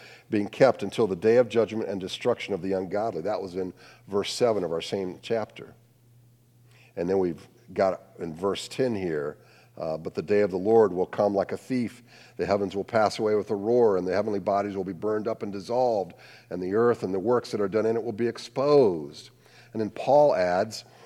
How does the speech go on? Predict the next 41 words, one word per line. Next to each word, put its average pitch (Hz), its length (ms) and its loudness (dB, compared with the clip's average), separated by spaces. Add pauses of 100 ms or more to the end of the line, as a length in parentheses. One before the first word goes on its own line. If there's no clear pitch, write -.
(160)
"Then 120 380 6
comes 123 440 4
the 113 200 -4
end 113 360 4
when 101 100 0
he 101 60 -2
delivers 107 460 0
the 113 80 -6
kingdom 92 560 -4 (340)
to 101 120 -6
God 107 420 2
the 131 80 -2
Father 87 540 2 (220)
after 98 220 -6
destroying 101 720 0
every 127 420 0
rule 107 460 -2
and 90 140 -6
every 113 340 -2
authority 107 540 -2
and 95 120 -8
power, 85 460 0 (380)
for 90 100 -6
he 92 100 -6
must 92 280 -8
reign 104 340 -2
until 101 280 -4
he 92 60 -2
has 85 140 -6
put 120 360 -2 (340)
all 104 260 2
his 101 220 -4
enemies 85 440 -2
under 95 240 -8
his 92 200 -10
feet," 92 320 -10 (360)
kind 104 160 -2
of 87 80 -6
giving 95 300 -2
us - 160 -10
the, 80 240 -6